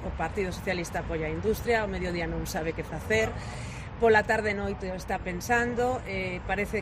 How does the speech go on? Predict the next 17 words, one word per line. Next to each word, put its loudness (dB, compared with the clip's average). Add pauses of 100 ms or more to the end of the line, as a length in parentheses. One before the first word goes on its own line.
que -4
di 0
que -2
o -4
proxecto -4
cambiou. 2
Bueno, -2
sería -2
bo 0
que -4
dixesen -2
que -4
cambiou, 0
el 0
sabe 0
de 0
sobra, -2